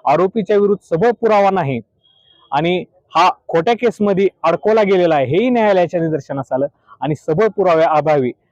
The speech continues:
न्यायालयाने त्या प्रामाणिक अधिकाऱ्याची या प्रकरणातून निर्दोष मुक्तता केली.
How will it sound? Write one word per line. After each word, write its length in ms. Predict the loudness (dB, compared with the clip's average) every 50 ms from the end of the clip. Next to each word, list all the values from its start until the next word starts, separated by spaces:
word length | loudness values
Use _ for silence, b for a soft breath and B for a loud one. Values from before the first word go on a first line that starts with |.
| _ _ -6
न्यायालयाने 680 | -2 0 2 2 4 4 4 2 2 0 0 -2 -4
त्या 580 | -6 -8 _ _ _ _ _ 0 2 2 2 0 -2 -6 _ _ _ _ _ _ _ _ -12 -6
प्रामाणिक 440 | -2 0 0 2 2 2 2 0 -2 -4 _ _ _ _ _ _ _ _ _
अधिकाऱ्याची 640 | -2 0 0 0 0 0 2 2 2 0 -2 -2 -4 -6 -6 _ _ _ _ -2
या 80 | -2
प्रकरणातून 680 | 0 0 -2 -4 -2 -2 -2 -2 -2 -2 -4 -4 -6 -6 -4
निर्दोष 380 | -4 -2 -2 -2 -2 -4 -4 -6 -8
मुक्तता 340 | -10 -8 _ -10 -10 -8
केली. 280 | -8 -6 -4 -6 -6 -6